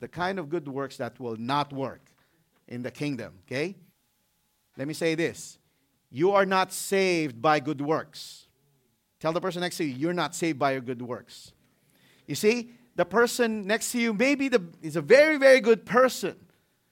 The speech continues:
But even if you're, you're the best, very good person in the world, if you're depending on that goodness, guess what? You will not be in heaven. You see, your good works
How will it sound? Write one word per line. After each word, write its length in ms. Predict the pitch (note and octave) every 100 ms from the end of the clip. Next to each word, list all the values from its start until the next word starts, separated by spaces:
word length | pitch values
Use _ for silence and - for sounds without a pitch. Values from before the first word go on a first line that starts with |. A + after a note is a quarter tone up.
| _ _ -
But 260 | C3+ E3+
even 280 | G#3 B3 C4+
if 100 | A#3
you're, 400 | A3 A3+ G#3+ F#3+ F3
you're 400 | G3+ G3+ F#3 -
the 160 | F3
best, 360 | E3+ B3+ A#3 - _ _
very 300 | C3 G3+ A#3+
good 220 | F#3+ G3+
person 500 | G3 G#3+ - D3+ G2 - _ _ _ _ _
in 140 | A3+ A3
the 80 |
world, 380 | G3+ G#3+ E3+ A#2 G#2 _ _ _ _ _ -
if 100 | E3+
you're 120 | A#3
depending 440 | G3+ G#3+ B3+ B3+
on 120 | A#3 G#3+
that 180 | G3
goodness, 640 | D#3 A#3 G3+ D#3+ D#3+ - - _ _ _ D3
guess 240 | F#3 F#3
what? 340 | G3+ C#3+ - _ _ _ _ -
You 140 | F3
will 160 | F#3 D#3
not 380 | G3 D#3 -
be 400 | C#3 C#3+ B2+ A#2 - _ _ _ _ _
in 160 | B2 A#2+
heaven. 440 | C#3+ B2 G2 G#2 _ _ _ _ _ _ _
You 80 | B2
see, 380 | - D3+ F#3 - -
your 200 | C#3 D#3
good 280 | C#3+ G3 G3
works 580 | G#3 G3 D3 - -